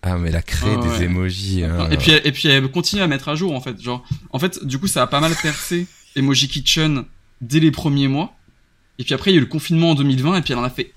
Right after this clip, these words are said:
Speaker 2: énormément, en fait, genre, euh,
Speaker 1: Et c'est Google
Speaker 2: elle a
Speaker 1: qui
Speaker 2: fait
Speaker 1: la
Speaker 2: que ça
Speaker 1: paye,
Speaker 2: pendant
Speaker 1: quoi.
Speaker 2: tout le confinement. Ouais.
Speaker 1: Incroyable.
Speaker 2: Ouais, bah, c'est les, c'est les designs de Google, tu vois.
Speaker 1: Ah, le taf de fou, là, le caca sur la tortue, mec, euh, <laughs> tous les animaux en caca, franchement.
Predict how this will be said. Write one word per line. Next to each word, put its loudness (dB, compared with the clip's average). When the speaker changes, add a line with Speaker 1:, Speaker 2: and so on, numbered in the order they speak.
Speaker 2:
énormément, 0
en -6
fait, -10
genre, -8
euh, -10
Speaker 1:
Et 0
c'est 0
Google 2
Speaker 2:
elle 4
a -2
Speaker 1:
qui -6
Speaker 2:
fait 0
Speaker 1:
la 2
Speaker 2:
que 0
ça 0
Speaker 1:
paye, -2
Speaker 2:
pendant -2
Speaker 1:
quoi. -2
Speaker 2:
tout -12
le -12
confinement. -12
Ouais. -4
Speaker 1:
Incroyable. -2
Speaker 2:
Ouais, 0
bah, 0
c'est -4
les, 2
c'est -6
les -2
designs -2
de -4
Google, -8
tu -18
vois. -20
Speaker 1:
Ah, -4
le -2
taf -4
de -2
fou, -2
là, 0
le 0
caca -2
sur -4
la 0
tortue, -4
mec, -2
euh, 0
<laughs> -6
tous -2
les 2
animaux 2
en -2
caca, -2
franchement. -2